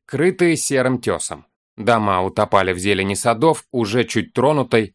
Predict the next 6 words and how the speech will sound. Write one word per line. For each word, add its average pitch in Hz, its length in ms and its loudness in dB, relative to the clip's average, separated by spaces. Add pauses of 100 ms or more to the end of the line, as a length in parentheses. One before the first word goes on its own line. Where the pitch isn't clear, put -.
(100)
осенним 113 600 -2
багрянцем. 85 680 -4 (280)
Повсюду 196 540 0
деловито 160 560 0
сновал 131 440 2
народ, 127 440 0